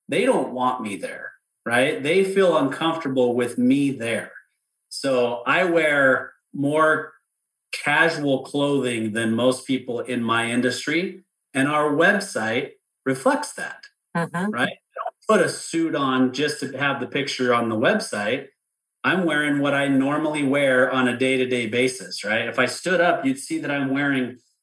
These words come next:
Speaker 1: like, gray plaid pants, a louder color, right? That's, that's,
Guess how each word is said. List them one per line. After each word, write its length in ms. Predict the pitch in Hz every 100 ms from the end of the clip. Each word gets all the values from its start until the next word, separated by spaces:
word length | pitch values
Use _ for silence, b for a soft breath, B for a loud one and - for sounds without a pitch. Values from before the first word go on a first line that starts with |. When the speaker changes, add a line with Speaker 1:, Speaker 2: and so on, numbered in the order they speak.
| -
Speaker 1:
like, 260 | 127 127
gray 540 | 127 131 139 160 170 170
plaid 500 | 143 139 139 139 123
pants, 800 | - 120 123 131 - - - _ _ _ -
a 140 | 123
louder 500 | 120 120 135 151 165
color, 560 | 160 151 139 135 135 131
right? 280 | 131 131 127
That's, 400 | 139 165 - -
that's, 460 | 147 180 - -